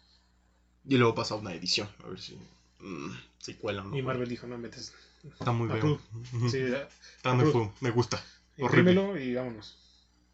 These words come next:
Speaker 1: Porque es muy, porque tiene ese, ese algo parecido a Spider-Man, pero al mismo tiempo lo, tiene lo retorcido de no ser
Speaker 2: Por eso
Speaker 1: Spider-Man.
Speaker 2: tiene la,
Speaker 1: La
Speaker 2: es
Speaker 1: lengua.
Speaker 2: la, la ara-, la araña en el pecho,
Speaker 1: Ujú.
Speaker 2: porque el simbionte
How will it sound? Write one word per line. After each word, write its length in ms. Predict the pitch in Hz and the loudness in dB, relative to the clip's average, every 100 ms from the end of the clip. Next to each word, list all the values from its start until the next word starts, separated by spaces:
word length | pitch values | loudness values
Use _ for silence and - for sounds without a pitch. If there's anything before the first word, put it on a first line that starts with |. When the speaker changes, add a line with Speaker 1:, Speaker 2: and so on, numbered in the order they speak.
| - | 2
Speaker 1:
Porque 200 | 135 143 | 4 6
es 60 | 139 | 8
muy, 220 | 147 135 | 8 6
porque 240 | 143 143 | 4 4
tiene 320 | 143 170 196 202 | 4 6 6 6
ese, 320 | 208 196 - 175 | 4 2 2 2
ese 140 | 196 | 2
algo 180 | 185 190 | 2 2
parecido 300 | 131 127 160 | 0 4 4
a 20 | |
Spider-Man, 540 | 151 143 156 175 220 - _ _ _ _ _ _ - | 6 4 6 4 2 -4 _ _ _ _ _ _ 6
pero 140 | 131 | 10
al 60 | 135 | 10
mismo 200 | 151 156 | 8 6
tiempo 180 | 156 156 | 6 6
lo, 140 | 127 | 6
tiene 200 | 147 151 | 6 8
lo 100 | 127 | 8
retorcido 560 | 123 117 117 - 170 165 | 6 4 2 4 4 6
de 80 | 160 | 4
no 100 | 156 | 2
ser 120 | 160 | 0
Speaker 2:
Por 260 | 143 165 | 2 4
eso 100 | 170 | 4
Speaker 1:
Spider-Man. 160 | 170 160 | 4 4
Speaker 2:
tiene 140 | 147 | 2
la, 460 | 123 113 110 107 - - _ _ _ _ _ _ - - _ _ _ - | -2 -6 -10 -14 -18 -20 _ _ _ _ _ _ -20 -20 _ _ _ -6
Speaker 1:
La 100 | 113 | 0
Speaker 2:
es 160 | 113 117 | 2 0
Speaker 1:
lengua. 100 | 123 | 0
Speaker 2:
la, 180 | 135 127 | 0 0
la 240 | 123 120 | 0 -2
ara-, 220 | 123 139 | -2 -2
la 220 | 151 135 123 | -4 -4 -2
araña 260 | 139 185 | 0 -2
en 60 | 175 | -2
el 100 | 123 | -4
pecho, 280 | 147 - - _ - | -6 -6 -12 _ -2
Speaker 1:
Ujú. 240 | 123 123 - - _ | 0 -2 -6 -20 _
Speaker 2:
porque 680 | - 139 131 131 131 127 127 | -4 -4 -2 -2 -2 -4 -4
el 140 | 120 | -6
simbionte 500 | 123 135 151 151 202 | -4 -2 -2 0 -2